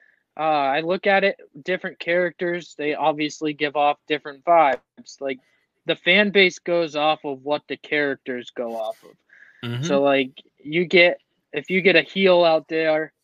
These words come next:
Speaker 1: they're not gonna be so happy for them unless they're a true fan for them. But, like, you get a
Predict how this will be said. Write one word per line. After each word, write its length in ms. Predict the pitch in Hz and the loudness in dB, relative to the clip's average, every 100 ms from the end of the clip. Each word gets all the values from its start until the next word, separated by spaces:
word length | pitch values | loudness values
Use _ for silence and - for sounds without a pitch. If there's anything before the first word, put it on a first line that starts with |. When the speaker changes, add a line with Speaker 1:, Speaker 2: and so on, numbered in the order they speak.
| - | -10
Speaker 1:
they're 140 | 156 | -6
not 240 | 165 165 170 | -4 -6 -6
gonna 160 | 160 | -10
be 280 | 143 156 147 | -8 -6 -6
so 240 | - 160 143 | -6 -8 -6
happy 480 | 135 156 147 127 - | -4 -4 -4 -10 -8
for 160 | 135 | -6
them 200 | 135 139 131 | -6 -8 -10
unless 280 | 135 139 - | -8 -8 -6
they're 220 | 139 131 | -6 -6
a 60 | |
true 280 | - - 147 - | -6 -6 -6 -2
fan 240 | 147 139 135 | -2 -2 -6
for 160 | - 117 | -14 -14
them. 120 | - _ _ - - - _ _ - | -16 _ _ -20 -20 -20 _ _ 2
But, 240 | 147 135 | 2 2
like, 240 | 143 135 - | 0 -2 -4
you 180 | 151 | -4
get 160 | 165 | 2
a 80 | 170 | 2